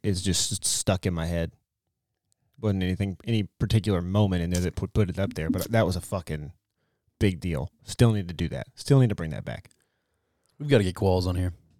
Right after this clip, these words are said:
Speaker 1: That would be cool.
Speaker 2: But we had it.
Speaker 1: Yeah.
Speaker 2: If we told y'all the fucking list of people that should have or were going to be on the show, we would have a fucking all-pro lineup of
Speaker 1: <laughs>
Speaker 2: almosts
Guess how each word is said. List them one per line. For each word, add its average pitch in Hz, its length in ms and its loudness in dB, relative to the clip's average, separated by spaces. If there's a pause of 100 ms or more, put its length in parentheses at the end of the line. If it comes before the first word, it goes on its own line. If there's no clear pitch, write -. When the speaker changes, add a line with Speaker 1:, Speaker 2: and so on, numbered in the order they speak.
(1120)
Speaker 1:
That - 60 -14
would 60 80 -10
be 62 60 -10
cool. - 220 -10 (160)
Speaker 2:
But 95 80 0
we 101 80 8
had 123 160 10
it. - 120 -6 (680)
Speaker 1:
Yeah. 60 140 -8 (1000)
Speaker 2:
If 110 160 8
we 156 100 12
told 170 240 12
y'all 147 100 12
the 123 60 8
fucking 127 280 8
list 117 220 8
of - 40 -8
people 104 300 6
that 101 180 4 (480)
should 135 260 8
have 123 440 6 (120)
or 101 540 4 (160)
were 107 360 2
going 123 340 8
to 127 180 10
be 123 120 6
on 120 180 8
the 117 60 6
show, 120 340 8 (720)
we 127 180 10
would 110 160 6
have 113 120 6
a 104 60 4
fucking 110 300 4
all-pro 117 460 10
lineup 104 380 6 (140)
of - 240 0 (220)
Speaker 1:
<laughs> - 220 -6
Speaker 2:
almosts 107 680 6